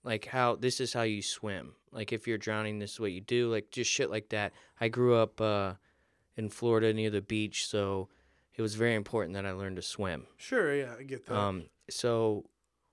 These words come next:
Speaker 1: what, what used to happen, and this really doesn't really pertain to how to swim, but, like, I would, like, dip my toe in the water, and I'd be like, "Man, this is really cold. Like, I don't know if I wanna get in here."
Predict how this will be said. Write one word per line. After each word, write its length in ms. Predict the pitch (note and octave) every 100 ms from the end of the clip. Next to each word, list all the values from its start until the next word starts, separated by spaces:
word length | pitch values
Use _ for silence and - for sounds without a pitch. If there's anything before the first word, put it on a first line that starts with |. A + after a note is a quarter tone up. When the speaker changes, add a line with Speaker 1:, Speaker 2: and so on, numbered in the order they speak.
| -
Speaker 1:
what, 240 | B2 B2 _ -
what 240 | C3 -
used 240 | C3 C#3 -
to 80 | A2+
happen, 580 | C3 C3+ - G#2+ G#2 G2+ _ _ _
and 160 | B2 C#3+
this 180 | -
really 160 | B2 A#2+
doesn't 280 | G#2+ G#2 G2
really 180 | G2+ G2
pertain 400 | - - G#2 G2+
to 80 | E2+
how 200 | G2 G2
to 100 | F2+
swim, 360 | - E2 E2+ - - -
but, 80 | A#2+
like, 220 | A2+ G#2
I 140 | A2 A#2+
would, 180 | A#2 F#2+ -
like, 160 | G#2 -
dip 220 | - A#2 -
my 160 | G#2 -
toe 300 | - A2+ A2+
in 80 | G#2
the 80 |
water, 460 | E2 D#2 - F2+ E2+
and 80 | A2
I'd 100 | G#2
be 80 | F#2+
like, 120 | F#2+
"Man, 180 | B2 B2
this 80 | D3+
is 100 | -
really 180 | G2+ -
cold. 400 | - G#2+ A2 F2
Like, 100 | F#2+
I 40 | A2+
don't 180 | A#2+
know 60 | G#2+
if 140 | G2
I 40 | F#2+
wanna 180 | G2 F#2+
get 180 | G#2
in 160 | A2+ A2
here." 300 | G2+ F2+ G2+